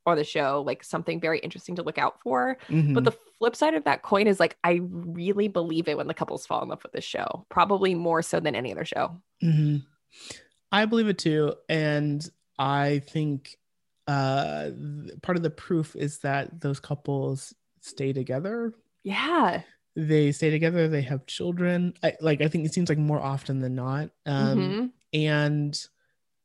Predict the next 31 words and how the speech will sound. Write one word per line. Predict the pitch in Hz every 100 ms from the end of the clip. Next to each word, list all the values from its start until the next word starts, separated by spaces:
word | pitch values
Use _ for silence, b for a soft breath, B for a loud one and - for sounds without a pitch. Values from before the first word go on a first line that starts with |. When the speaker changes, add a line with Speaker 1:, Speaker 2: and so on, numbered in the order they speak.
| _ _ _ _ _ _ _ _
Speaker 2:
I | 175 156
think | - 170 165
it | 156 151
is | 151 143
in | 143
part | 147 143 -
because | 139 - 143 143 139 135
they | -
have | 135 147
enough | 143 143 135 -
agency | 131 135 127 - 131 127
to | 135
believe, | 135 123 131 127 123 -
to, | 147 -
to | -
feel | 151 - 156 147 143
and | 143
believe | 135 135
that | 131 131
it's, | 127 -
like, | 135 139 -
really | 127 135
<laughs> | 113
their | 147
choice | - 143 143 -
that | 143 151
they're | 135
doing | 139 131 151 170
this. | 190 180 - B B B _
Speaker 1:
Yeah. | - 147 147 143 143
Speaker 2:
Um, | 143 143